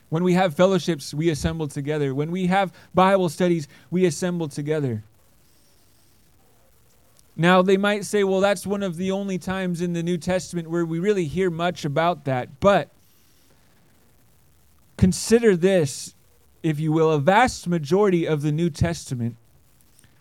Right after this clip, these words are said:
were letters that were written to a church or to a pastor of a church. These were literally letters written to churches. On top of that, the book of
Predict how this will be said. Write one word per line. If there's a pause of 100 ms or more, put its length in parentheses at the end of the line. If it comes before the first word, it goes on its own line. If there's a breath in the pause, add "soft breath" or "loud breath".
were
letters
that
were
written
to
a
church (280 soft breath)
or
to
a
pastor
of
a
church. (1400 soft breath)
These
were
literally
letters (280 soft breath)
written (400)
to
churches. (1120)
On
top
of
that,
the
book
of